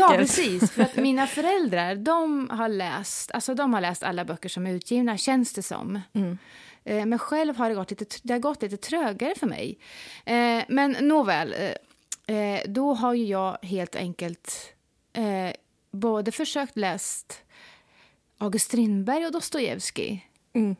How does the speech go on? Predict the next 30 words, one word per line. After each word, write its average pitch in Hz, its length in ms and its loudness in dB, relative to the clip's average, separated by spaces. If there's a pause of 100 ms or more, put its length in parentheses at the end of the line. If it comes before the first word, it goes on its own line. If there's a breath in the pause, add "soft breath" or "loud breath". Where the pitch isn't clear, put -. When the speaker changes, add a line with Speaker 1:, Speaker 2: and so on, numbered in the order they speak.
Speaker 2:
Eh, 185 580 -4
och 226 200 -2
det 277 540 0
känns 208 380 -2
ju 202 60 -6
som 190 220 -4
någonting 185 320 -4
som 185 160 -8
är 180 40 -6
väldigt 196 800 -4
så - 140 -6
här 175 340 -4 (160)
författarskap 170 1120 -4
ett - 400 -10
A, 185 320 -4 (100)
eh, - 380 -8 (1700 loud breath)
finkultur, 262 760 6
<laughs> - 0 -
finlitteratur, 247 920 4
man 247 140 4
får 247 100 -2
säga 226 180 0
så. 220 140 -4
Men 247 180 2
alltså 247 280 0
jag 220 160 2
har 311 140 0
faktiskt 226 260 -2
inte 233 300 -2
lyckats, - 880 -6